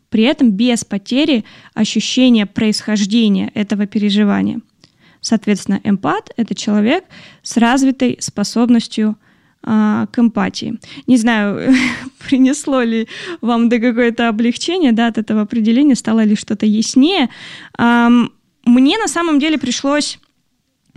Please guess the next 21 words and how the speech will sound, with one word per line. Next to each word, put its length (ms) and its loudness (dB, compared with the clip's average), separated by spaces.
посмотреть 540 0
разные 460 0
источники, 840 -4
посмотреть 440 0
разные, 720 0
эм, 720 -2
почитать 340 -2
разные 560 0
статьи 480 -2
психологов, 880 0
э, 340 -4
посмотреть 460 -6
разные 420 -2
блоги 680 2
психологов 720 -2
на 100 0
тему 260 0
эмпатии. 600 0
И, 200 2
к 80 -10
моему, 1200 2